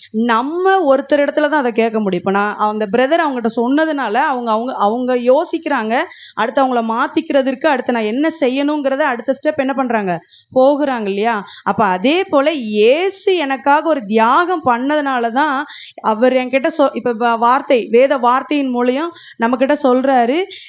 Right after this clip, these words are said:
"நீ பாவத்துல இருக்கிற, நீ அக்கிரமத்துல இருக்கிற, நீ என்னை இன்னும் ஏற்றுக்கொள்ளல,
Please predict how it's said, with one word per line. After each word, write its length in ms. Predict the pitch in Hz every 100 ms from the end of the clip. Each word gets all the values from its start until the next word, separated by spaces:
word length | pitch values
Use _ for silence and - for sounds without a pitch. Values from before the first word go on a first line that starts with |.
| _ 214 226 240
"நீ 400 | 302 359 381 -
பாவத்துல 520 | 247 240 269 285 285 262
இருக்கிற, 680 | 226 247 254 226 190 240 320
நீ 400 | 233 254 330 339
அக்கிரமத்துல 680 | 196 196 - 311 311 302 277
இருக்கிற, 640 | 226 247 254 220 208 294
நீ 360 | 277 254 311 311
என்னை 240 | 277 269
இன்னும் 280 | 247 294 247
ஏற்றுக்கொள்ளல, 760 | 220 240 294 - 220 202 233